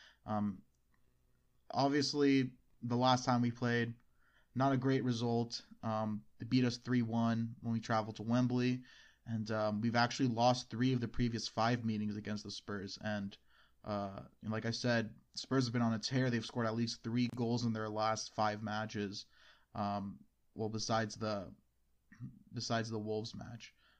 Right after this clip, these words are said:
but, um, that's, that's some, you know,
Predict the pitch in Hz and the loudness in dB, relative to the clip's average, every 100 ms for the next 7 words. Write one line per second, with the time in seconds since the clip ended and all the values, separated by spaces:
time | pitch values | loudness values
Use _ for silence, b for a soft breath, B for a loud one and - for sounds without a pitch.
0 | b - 107 104 107 107 92 71 69 _ | b -8 -6 -6 -6 -8 -10 -12 -18 _
1 | _ - 120 120 - - 123 123 120 - | _ -4 -2 -2 -4 -4 2 2 2 -4
2 | - - _ _ _ _ 107 - 113 110 | -10 -12 _ _ _ _ -12 -6 -4 -4
3 | 98 110 101 98 | -4 -4 -6 -8